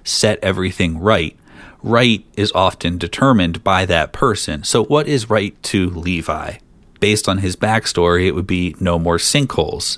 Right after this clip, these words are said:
and success for his team that was trying to stop the sinkholes. Basically, is his plan going to be leaving everyone in ten thousand B C? And what does killing James at this point achieve? Does that mean there's no more future sinkholes?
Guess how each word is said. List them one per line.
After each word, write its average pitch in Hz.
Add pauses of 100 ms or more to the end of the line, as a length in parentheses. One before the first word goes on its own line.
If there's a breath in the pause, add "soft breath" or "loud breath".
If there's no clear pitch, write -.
and 92
success -
for -
his 90
team 101
that 90
was 92
trying 78
to 131
stop -
the -
sinkholes. - (240)
Basically, 123 (320)
is 107
his 139
plan 131
going 110
to 107
be 101
leaving 104
everyone 110
in 92
ten 95
thousand 95
B 90
C? 123 (260)
And 117
what 156
does 202
killing 117
James 101
at 92
this 104
point -
achieve? - (180)
Does 95
that 90
mean 92
there's 90
no 92
more 82
future 101
sinkholes? 139